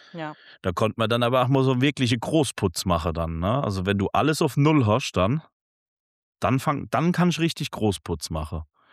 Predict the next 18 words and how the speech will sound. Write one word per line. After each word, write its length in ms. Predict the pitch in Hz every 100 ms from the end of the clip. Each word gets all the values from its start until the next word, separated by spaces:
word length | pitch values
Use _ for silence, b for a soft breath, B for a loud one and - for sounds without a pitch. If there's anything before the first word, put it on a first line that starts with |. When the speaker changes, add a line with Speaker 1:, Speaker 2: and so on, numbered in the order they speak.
| b b
Speaker 2:
Dann 160 | 90
wird 180 | 107 113
einmal 240 | 113 110 78
aussortiert, 680 | 92 - 82 - 80 -
aus 180 | 90 87
Freundeskreis, 1000 | - 107 110 98 85 - 85 80 82 - _ _ -
mit 180 | 92
Speaker 1:
Absolut. 60 | 92
Speaker 2:
welcher 280 | 98 87 90
Familie, 460 | 92 98 117 117
Leute, 280 | 92 87 82
will 80 | 90
ich 120 | -
nichts 200 | 90 -
mehr 120 | 87
zu 140 | - 82
tun 260 | - 87
haben, 220 | 80 78